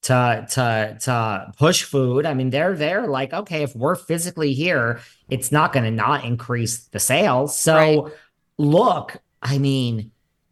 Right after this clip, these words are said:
Speaker 1: Ariana, couldn't you have sold your portion to Scheana? Not that Scheana wants it.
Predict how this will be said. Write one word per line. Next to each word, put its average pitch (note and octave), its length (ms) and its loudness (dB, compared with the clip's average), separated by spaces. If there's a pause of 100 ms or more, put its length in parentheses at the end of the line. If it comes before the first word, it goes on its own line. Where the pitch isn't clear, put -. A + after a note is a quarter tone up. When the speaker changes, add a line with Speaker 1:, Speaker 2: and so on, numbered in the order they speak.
(160)
Speaker 1:
Ariana, D#3+ 720 0
couldn't D#3 380 -4
you F3 80 -2
have B2+ 160 -2
sold C3 440 -2
your G#2+ 140 -4
portion C#3+ 640 -4
to G2+ 120 -6
Scheana? C#3 680 0
Not C3 300 2
that C3 120 0
Scheana C3+ 320 2
wants A2 300 -2
it. E3 320 -2